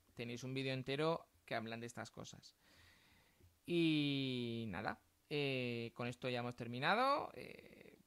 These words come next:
tengo más vídeos pensados que van desde el sistema este que se ha, que hace mucho por la prensa que envenena.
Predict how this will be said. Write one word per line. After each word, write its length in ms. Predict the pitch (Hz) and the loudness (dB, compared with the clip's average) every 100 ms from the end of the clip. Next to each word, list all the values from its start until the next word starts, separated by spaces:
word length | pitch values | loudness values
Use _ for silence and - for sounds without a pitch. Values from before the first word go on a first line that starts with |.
| - | -6
tengo 280 | 139 135 135 | -2 0 0
más 200 | 131 131 | 0 -2
vídeos 680 | 135 127 123 120 120 123 | -2 0 0 0 -2 -4
pensados 680 | - 117 123 156 202 233 - | -6 -6 2 4 4 2 -2
que 100 | 127 | 0
van 200 | 127 143 | 0 0
desde 720 | 127 123 127 123 123 123 123 | -4 -4 -4 -4 -4 -4 -6
el 320 | 123 123 123 | -6 -6 -8
sistema 400 | - 123 - 135 | -10 -10 -4 -4
este 140 | 143 139 | -2 -2
que 60 | |
se 80 | 131 | -2
ha, 80 | 131 | -4
que 160 | - | -2
hace 240 | 131 135 131 | -4 -2 -6
mucho 220 | 131 131 | -4 -4
por 140 | 123 | -4
la 140 | 123 120 | -4 -4
prensa 340 | 131 127 120 | -6 -6 -6
que 320 | 127 123 123 - | -4 -2 -4 -4
envenena. 580 | 139 127 120 131 160 | -2 2 4 4 2